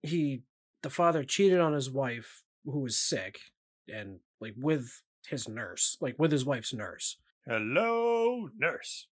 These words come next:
Speaker 1: So she basically bails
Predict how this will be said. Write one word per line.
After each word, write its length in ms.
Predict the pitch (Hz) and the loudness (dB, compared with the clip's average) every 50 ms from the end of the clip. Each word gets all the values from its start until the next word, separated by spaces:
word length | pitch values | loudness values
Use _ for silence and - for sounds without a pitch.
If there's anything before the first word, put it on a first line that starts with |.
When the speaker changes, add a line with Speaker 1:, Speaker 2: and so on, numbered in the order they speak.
| _ _ _ _ _ _ _ _ - - _ _ | _ _ _ _ _ _ _ _ -20 -20 _ _
Speaker 1:
So 220 | - - - 131 113 | -8 -6 -6 -4 -4
she 160 | - - 185 | -2 -2 2
basically 420 | 175 190 185 175 170 - 170 139 | 4 4 4 4 2 0 -2 -4
bails 680 | 123 113 - 170 165 160 151 139 127 127 127 123 - - | -2 2 4 6 6 8 6 4 2 0 -2 -4 -6 -8